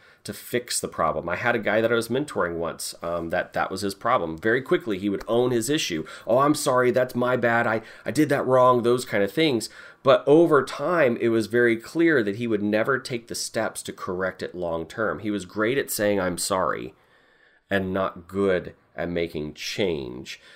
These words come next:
And that made him unteachable, and I was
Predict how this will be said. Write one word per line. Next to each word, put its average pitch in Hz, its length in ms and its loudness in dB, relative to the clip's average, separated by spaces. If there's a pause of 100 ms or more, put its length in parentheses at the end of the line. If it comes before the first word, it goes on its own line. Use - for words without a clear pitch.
(140)
And 95 300 -2
that 95 320 0
made 85 400 -4
him 80 320 -10
unteachable, 69 1120 -10 (320)
and 85 140 -6
I 85 100 -2
was 78 220 -8